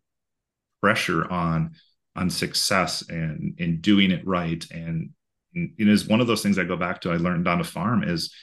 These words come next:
um, you're gonna have to experiment and you're gonna have to make mistakes and you're gonna have to try stuff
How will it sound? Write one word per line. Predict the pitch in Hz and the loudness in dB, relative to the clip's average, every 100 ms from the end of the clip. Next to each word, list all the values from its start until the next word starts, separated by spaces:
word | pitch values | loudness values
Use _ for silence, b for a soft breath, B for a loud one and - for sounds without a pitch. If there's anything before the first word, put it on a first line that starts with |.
| B B B _ - | B B B _ -6
um, | 90 87 90 - | -2 -2 -2 -6
you're | 87 90 101 | -8 0 2
gonna | 113 | 2
have | 107 120 | 2 2
to | 135 | 0
experiment | 123 - - 151 - - | -2 -4 0 2 2 -2
and | 85 | -4
you're | 90 | 0
gonna | 101 87 | 0 2
have | 92 101 | 0 0
to | 101 | 0
make | 95 92 101 | 0 0 0
mistakes | 101 - 92 - - | -4 -2 -4 -4 -4
and | |
you're | 85 | -2
gonna | 90 87 | -2 0
have | 95 98 | 0 0
to | - | -4
try | - 85 82 | -6 -4 -2
stuff | 127 - - | -4 -4 -10